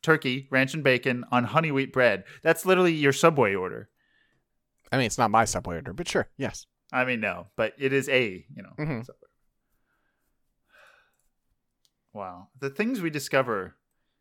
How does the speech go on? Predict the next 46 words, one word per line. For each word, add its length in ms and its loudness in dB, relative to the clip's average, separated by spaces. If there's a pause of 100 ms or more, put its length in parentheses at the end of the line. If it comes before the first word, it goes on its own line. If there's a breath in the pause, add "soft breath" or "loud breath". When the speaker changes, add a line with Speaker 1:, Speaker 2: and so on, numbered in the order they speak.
(340)
Speaker 1:
on 100 -8
the 80 -8
show 240 -6
sometimes. 760 -18 (1600)
Speaker 2:
You 160 -2
ain't 220 -4 (400)
just 320 -8
whistling 500 -2
Dixie. 600 -2 (560)
Oh, 100 -6
what 160 -6
you 80 -4
got? 180 2
What 140 -6
you 60 -8
got? 180 2
What 100 -6
you 60 -6
got? 220 -2 (1300)
Speaker 1:
I 120 -2
was 220 -2
just 180 -8
checking. 380 2
I 60 2
was 100 -2
like, 140 0
you 80 4
know, 240 6
it's 240 0
all 160 10
these 240 0
things 480 0
it's 240 -10
recommending 680 -2
me 140 -10
at 100 -10
the 60 -20
bottom. 320 -2
Surely 340 0
there's 220 -6
gotta 160 2
be 80 -8
something 280 -6
it's 160 -12
not 200 0
recommending 580 -4